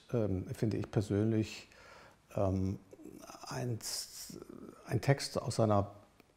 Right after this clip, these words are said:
zeitkritisch und kulturkritisch fruchtbarsten Periode, äh, äh, vielleicht in seiner wachsten Periode,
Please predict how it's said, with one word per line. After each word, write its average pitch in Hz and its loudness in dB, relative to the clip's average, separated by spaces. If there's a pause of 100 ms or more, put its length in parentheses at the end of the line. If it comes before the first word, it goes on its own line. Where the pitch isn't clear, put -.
(840)
zeitkritisch - 4 (100)
und 98 0
kulturkritisch 113 4
fruchtbarsten - 2 (120)
Periode, 90 0 (800)
äh, 120 6
äh, 120 4
vielleicht 117 8
in 113 10
seiner 104 10
wachsten - 6
Periode, 82 0